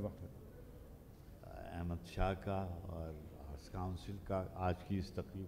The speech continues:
Speaker 2: के सिलसिले में। मैं बेहद शुक्रगुजार हूँ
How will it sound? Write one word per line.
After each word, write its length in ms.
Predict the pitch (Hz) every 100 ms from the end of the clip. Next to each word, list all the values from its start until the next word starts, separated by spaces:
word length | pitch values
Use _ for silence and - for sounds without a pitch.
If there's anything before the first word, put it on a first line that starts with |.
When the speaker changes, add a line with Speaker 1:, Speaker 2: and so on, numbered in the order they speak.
| -
Speaker 2:
के 80 | 90
सिलसिले 420 | 90 85 101 95
में। 140 | 95 - - - - - - - - - - - - - - 85 98
मैं 240 | 117 123 123 113 - - - - - - - - 90 87
बेहद 460 | 104 95 92 120 123 -
शुक्रगुजार 640 | 113 - 92 90 92 87
हूँ 200 | 90 92